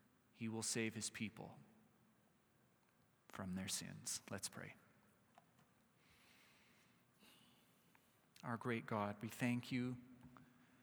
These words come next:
for this promise that we can look back upon,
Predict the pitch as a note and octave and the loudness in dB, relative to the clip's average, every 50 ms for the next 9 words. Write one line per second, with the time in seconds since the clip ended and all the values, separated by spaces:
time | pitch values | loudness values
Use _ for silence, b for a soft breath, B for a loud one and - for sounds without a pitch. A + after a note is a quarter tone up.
0 | - - - - - - - - - - B B B B B B B B B - | -20 -20 -20 -20 -20 -20 -20 -20 -20 -20 B B B B B B B B B -10
1 | - - C#3 B2+ C#3+ C3 - - - B2+ A#2 A#2 A#2 B2 B2+ C3 - - - - | 2 2 6 6 6 6 4 4 6 8 10 10 10 8 6 6 4 4 2 2
2 | B B B B B B B B B B B B B B B B B - - - | B B B B B B B B B B B B B B B B B -20 -20 -20
3 | - - - - - - - A#2+ A#2+ A#2 A2+ A2+ A2+ - - C3 A#2 B2 A#2 A#2+ | -20 -20 -20 -14 -12 -10 -4 -2 0 2 2 2 0 0 0 2 4 6 6 6
4 | A2+ - - G#2+ G#2 A2 A#2 A#2+ - B2 - - - A2 A2 G#2+ G#2+ A2+ A#2 B2+ | 4 6 8 8 10 10 8 6 4 -2 -2 0 2 2 4 4 2 2 0 -2
5 | C3 | -2